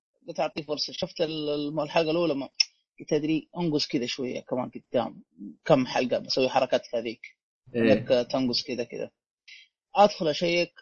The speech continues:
Speaker 1: أنا على نفس الأحداث حقت الحلقة الأولى اللي شفتها، آه، من سيزون تو. قلت: "خربوا أم
Speaker 2: يعني ما زالوا
Speaker 1: المسلسل".
Speaker 2: يشرحوا يعني.
Speaker 1: أي، عارف اللي قلت:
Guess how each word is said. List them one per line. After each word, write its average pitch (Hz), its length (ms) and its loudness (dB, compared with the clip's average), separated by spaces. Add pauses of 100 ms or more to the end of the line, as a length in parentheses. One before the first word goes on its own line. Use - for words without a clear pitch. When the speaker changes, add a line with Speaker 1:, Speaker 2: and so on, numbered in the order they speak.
(120)
Speaker 1:
أنا 151 200 2
على 139 240 2
نفس - 180 -6
الأحداث 127 340 -2
حقت - 400 -12
الحلقة 117 680 -2
الأولى 120 220 2
اللي 110 100 -6
شفتها، - 340 -8 (520)
آه، 127 160 4
من 123 140 2
سيزون 120 520 -4
تو. - 100 -8 (920)
قلت: - 120 -8 (100)
"خربوا 139 400 2
أم 147 100 0
Speaker 2:
يعني 117 220 6
ما 131 140 8
زالوا 156 220 6
Speaker 1:
المسلسل". 143 240 4
Speaker 2:
يشرحوا 110 380 -4
يعني. 92 440 -8 (440)
Speaker 1:
أي، 180 360 6
عارف 143 460 -2
اللي 143 120 -10
قلت: 143 240 -20